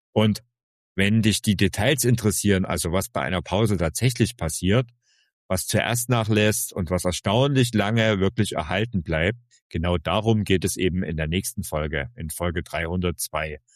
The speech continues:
Du hörst sie kommende Woche, denn die nehme ich jetzt auch noch vom Urlaub auf.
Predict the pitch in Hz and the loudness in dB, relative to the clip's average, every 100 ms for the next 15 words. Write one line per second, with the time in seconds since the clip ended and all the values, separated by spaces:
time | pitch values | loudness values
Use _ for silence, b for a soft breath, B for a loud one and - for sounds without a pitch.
0 | b - 85 107 127 120 - 107 120 120 | b -6 2 4 4 2 0 2 2 0
1 | _ - 87 90 98 92 92 76 - _ | _ -4 0 2 2 2 0 -2 -8 _
2 | _ _ - 110 135 - - 95 87 92 | _ _ 0 4 4 0 -4 -2 0 2
3 | 90 87 - 104 92 90 82 78 76 73 | 2 0 2 2 0 -2 -2 -2 -2 -2
4 | 76 73 69 | -4 -6 -8